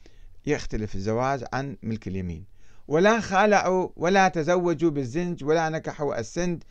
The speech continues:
ولا اتجروا إلى الأمصار ولا جلسوا باعة للتجار، وليس ذلك كله محرما ولا منه شيء محظورا إلا ما اختصت الشيعة به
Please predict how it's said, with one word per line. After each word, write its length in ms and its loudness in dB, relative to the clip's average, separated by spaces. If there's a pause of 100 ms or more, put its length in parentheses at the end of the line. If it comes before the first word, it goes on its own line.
(320)
ولا 180 8
اتجروا 600 2
إلى 120 4
الأمصار 600 2
ولا 280 2
جلسوا 480 -2
باعة 360 0
للتجار، 680 0 (640)
وليس 400 6 (220)
ذلك 380 0
كله 460 -4
محرما 640 -8 (420)
ولا 300 4
منه 300 -2
شيء 360 -2
محظورا 640 -2 (440)
إلا 260 4
ما 80 -2
اختصت 480 -8
الشيعة 520 -6
به 380 -2